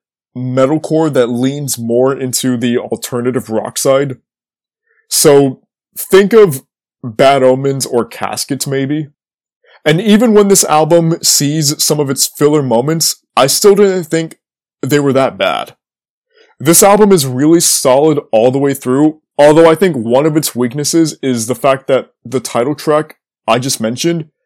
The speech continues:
is technically on this record three times. It serves as the opening song and then the final two songs. There's an acoustic rendition, which I actually did like, and then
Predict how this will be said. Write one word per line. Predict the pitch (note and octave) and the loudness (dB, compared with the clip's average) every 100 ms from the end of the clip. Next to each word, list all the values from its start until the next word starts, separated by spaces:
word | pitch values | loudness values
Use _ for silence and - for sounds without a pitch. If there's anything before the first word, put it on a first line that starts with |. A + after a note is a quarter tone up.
| _ _ - | _ _ -2
is | C#3+ C3+ B2 - _ _ - | 0 0 -4 -8 _ _ -6
technically | E3 E3 E3+ F3+ | -4 -2 -2 -2
on | D3+ C3 C#3 | 0 -2 -4
this | C#3 | -4
record | B2 B2 C3 B2 A#2+ - - | -4 -2 -2 -4 -6 -14 -4
three | B2+ B2+ | -2 -2
times. | B2+ F#2+ G2 G#2 - _ _ _ _ _ _ _ - | -2 -8 -10 -12 -14 _ _ _ _ _ _ _ 0
It | D#3 | 2
serves | - F#3 F#3+ F3+ - | 4 4 6 4 4
as | D3+ D3 B2+ _ | 2 2 -2 _
the | B2+ C3+ D3 | -6 -4 0
opening | B2 F#3 F#3+ | 0 0 -2
song | F3 F#3+ G3 G3 F#3+ _ - | 0 0 0 0 -6 _ -4
and | C#3+ | 0
then | C#3+ D3+ | 0 0
the | C3+ | -2
final | - - D3 C#3 B2+ | -6 -2 2 2 0
two | A2 G2+ | -4 -6
songs. | - E2+ G1+ - - _ _ _ _ _ _ _ _ | -6 -8 -12 -14 -14 _ _ _ _ _ _ _ _
There's | D#3 C#3 F#3 F3+ | 0 4 6 6
an | F#3+ | 2
acoustic | F3 - G3+ - - | -2 0 0 0 -2
rendition, | D3+ D3+ C3 C#3 - G3 F#3+ - - | -2 0 -2 -2 -2 -2 -4 -8 0
which | E3+ A3+ | 0 4
I | G#3+ | 2
actually | A3+ - G3+ | 0 -2 -2
did | C#3 C3+ D3 | 0 0 2
like, | A#2 C#3 - _ _ _ _ _ _ _ | 0 0 -4 _ _ _ _ _ _ _
and | C3+ C#3 | -4 2
then | C#3+ C#3 | 2 2